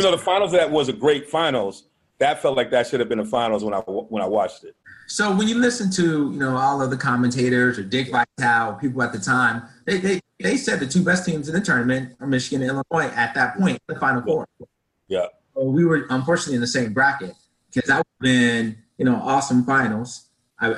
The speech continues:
Speaker 1: I agree. Um,
Speaker 2: Yeah.
Speaker 1: you know, although Seton Hall and Michigan, you know, that was a, a great game,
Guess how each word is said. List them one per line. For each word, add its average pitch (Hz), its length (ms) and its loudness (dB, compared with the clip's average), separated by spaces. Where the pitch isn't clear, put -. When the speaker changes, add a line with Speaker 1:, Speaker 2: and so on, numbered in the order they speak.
Speaker 1:
I - 40 -8
agree. 107 340 0
Um, 104 340 2
Speaker 2:
Yeah. 107 100 -2
Speaker 1:
you 175 60 0
know, 127 240 2
although 131 220 2
Seton 147 320 0
Hall 131 340 2
and 120 80 4
Michigan, 113 600 0
you 117 80 0
know, 113 280 0
that 117 140 -2
was 117 160 0
a, 101 60 -10
a 107 60 -4
great 107 260 2
game, 107 440 0